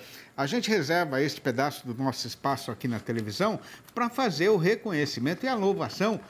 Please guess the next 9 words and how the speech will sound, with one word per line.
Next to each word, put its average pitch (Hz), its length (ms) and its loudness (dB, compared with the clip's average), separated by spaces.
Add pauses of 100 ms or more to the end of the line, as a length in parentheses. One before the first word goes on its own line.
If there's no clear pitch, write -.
(180)
do 202 120 -6
trabalho 180 480 0
das 143 300 0
nossas 143 480 -2
companheiras 185 720 0
mulheres 170 680 2
da 131 100 -4
pecuária 143 500 0
brasileira. 135 640 2